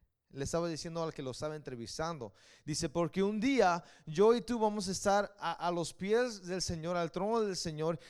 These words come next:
y Él va a ser el que me va a juzgar, tú no." So, yo prefiero ser juzgado por Dios y me va a decir, "¿Sabes qué, siervo? Tú fuiste fiel, tú predicaste lo que yo dije, no lo que la otra gente quería escuchar, y por eso vas a entrar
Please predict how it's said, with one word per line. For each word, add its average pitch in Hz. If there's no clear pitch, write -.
y 165
Él 226
va 208
a 220
ser 214
el 214
que 190
me 165
va 143
a 131
juzgar, 113
tú 226
no." 185
So, -
yo 190
prefiero 220
ser 220
juzgado 180
por 160
Dios 180
y 190
me 160
va 151
a 160
decir, 160
"¿Sabes 175
qué, 196
siervo? 190
Tú 180
fuiste 170
fiel, 185
tú 175
predicaste 170
lo 170
que 143
yo 180
dije, 175
no 170
lo 202
que 175
la 156
otra 202
gente 185
quería 170
escuchar, 151
y 156
por 151
eso 160
vas 156
a 160
entrar 147